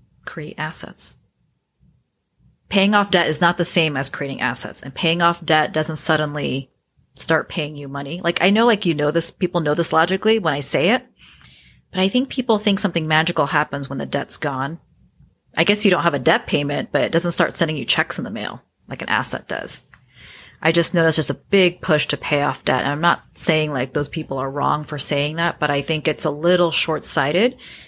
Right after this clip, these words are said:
because I think the skill they need to start developing is learning how to buy assets.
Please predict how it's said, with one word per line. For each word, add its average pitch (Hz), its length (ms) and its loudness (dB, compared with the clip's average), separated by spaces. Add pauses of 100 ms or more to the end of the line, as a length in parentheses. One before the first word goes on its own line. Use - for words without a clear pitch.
(160)
because 165 280 0
I 160 100 4
think 175 200 0
the 165 80 2
skill 160 360 2
they 156 120 0
need 151 140 -4
to 143 60 -4
start 147 240 -2
developing 156 800 0 (380)
is 143 240 -6
learning 160 320 -2
how 147 160 -2
to - 240 -4 (400)
buy 139 240 -2
assets. - 640 -4